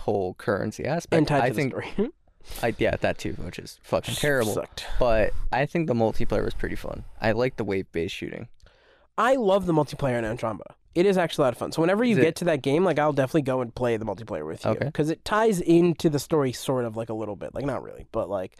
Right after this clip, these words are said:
Speaker 1: Yeah, yeah.
Speaker 2: a little bit. You get, like, some rewards and stuff that are story-based that
Speaker 1: Okay,
Speaker 2: can
Speaker 1: but
Speaker 2: help
Speaker 1: it's not
Speaker 2: you
Speaker 1: gonna,
Speaker 2: whatnot.
Speaker 1: like, make a, well, I don't know if it, like, really made, like, a heavy impact on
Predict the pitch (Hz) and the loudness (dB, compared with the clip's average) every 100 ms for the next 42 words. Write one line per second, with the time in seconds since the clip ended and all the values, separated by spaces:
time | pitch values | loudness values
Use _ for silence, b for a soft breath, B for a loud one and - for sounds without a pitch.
0 | b 156 123 117 - 247 285 170 156 - | b 0 2 -2 0 2 4 4 0 0
1 | 180 165 160 190 165 139 139 131 131 - | 0 2 2 4 2 4 2 2 -4 -4
2 | 101 - 107 98 - 101 87 101 82 110 | -6 -2 -2 -2 -8 -6 -6 -6 -4 -2
3 | - - 110 107 120 107 107 95 92 - | -4 -2 0 0 0 0 0 0 -2 -8
4 | - 110 - 101 - 147 135 151 208 175 | -6 -6 -4 -10 -4 0 2 2 2 0
5 | 143 123 117 127 127 120 107 76 - 120 | 0 0 0 0 2 2 0 -4 -4 -2
6 | 110 107 110 123 120 117 107 110 | -2 -2 -2 -2 -2 -4 -6 -8